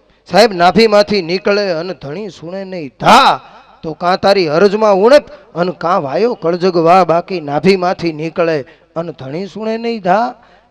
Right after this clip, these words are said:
ઈ, ઈ નાભીમાંથી જે પોકાર થયો, ઈ ઈશ્વરે કદાચ સાંભળ્યો હશે અને વિજ્ઞાન ના પાડે છે ને, એમ ઈ બાઈ આળહ મરડી અને બેઠી થઈ અને એના પછીના બાર વર્ષ સુધી જીવી હતી.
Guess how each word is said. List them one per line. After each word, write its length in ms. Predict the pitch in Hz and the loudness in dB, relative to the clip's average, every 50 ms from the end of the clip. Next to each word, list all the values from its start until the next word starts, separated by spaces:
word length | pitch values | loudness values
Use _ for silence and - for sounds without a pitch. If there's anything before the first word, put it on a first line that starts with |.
| _ | _
ઈ, 40 | 151 | -18
ઈ 180 | 156 180 175 165 | -14 -12 -12 -10
નાભીમાંથી 640 | 151 151 151 156 190 254 269 254 240 233 - 226 | -8 -8 -6 -2 -2 -2 0 0 -2 -2 -4 -6
જે 120 | 185 190 165 | -6 -6 -4
પોકાર 400 | - 190 196 - 240 220 226 214 | -4 -4 -2 2 2 2 2 0
થયો, 320 | - 254 285 247 190 - - - - _ - | -2 -2 0 0 0 0 -4 -12 -20 _ -10
ઈ 60 | 202 | -8
ઈશ્વરે 460 | 180 160 165 160 - 208 214 214 202 | -6 -6 -6 -6 -4 -4 -2 -2 -2
કદાચ 260 | - 185 185 190 185 | -2 -4 -4 -4 -6
સાંભળ્યો 480 | - 135 143 156 156 156 208 247 240 208 | -6 -8 -10 -8 -4 0 2 2 2 2
હશે 320 | 190 - - 170 147 131 - - _ _ - | 0 -2 -2 -2 -2 -4 -6 -12 _ _ -12
અને 160 | 175 156 147 | -10 -10 -6
વિજ્ઞાન 460 | 135 151 165 180 202 220 226 226 214 | -6 -4 -2 2 4 6 6 6 4
ના 280 | 196 180 185 196 196 - | 4 2 2 2 2 2
પાડે 300 | - 202 196 214 240 220 | 2 0 0 0 0 0
છે 140 | 202 247 226 | 0 0 -2
ને, 160 | 180 151 147 _ _ _ _ _ _ _ 175 | -2 -6 -10 _ _ _ _ _ _ _ -6
એમ 160 | 180 170 160 | -6 -6 -6
ઈ 60 | 156 | -8
બાઈ 240 | 151 156 160 160 151 | -6 -4 -2 -2 -2
આળહ 280 | 151 151 170 170 156 151 | -2 -4 -4 -4 -4 -4
મરડી 400 | 160 180 214 226 190 175 139 - _ _ _ _ _ _ | -4 -2 -2 -2 -2 -4 -6 -8 _ _ _ _ _ _
અને 140 | 156 147 139 | -12 -10 -6
બેઠી 380 | 135 156 165 175 - 190 185 170 | -4 -2 -2 -2 0 -2 -2 0
થઈ 280 | - 226 226 196 151 - - - _ _ _ - | 2 2 2 2 2 -2 -10 -20 _ _ _ -16
અને 160 | 160 143 - | -16 -14 -8
એના 260 | - 170 185 190 185 | -4 -2 0 0 0
પછીના 440 | 151 185 180 - - 190 175 156 147 | 0 -2 -4 -4 -2 -2 -2 -2 -2
બાર 340 | 143 160 165 175 185 180 160 | -2 0 0 2 0 0 -2
વર્ષ 300 | 160 160 156 151 139 127 - | -4 -4 -4 -6 -6 -8 -10
સુધી 220 | 175 151 151 139 | -10 -8 -8 -8
જીવી 320 | 123 151 147 151 143 135 | -6 -4 -4 -4 -6 -8
હતી. 260 | 123 - - 120 117 | -12 -16 -20 -20 -20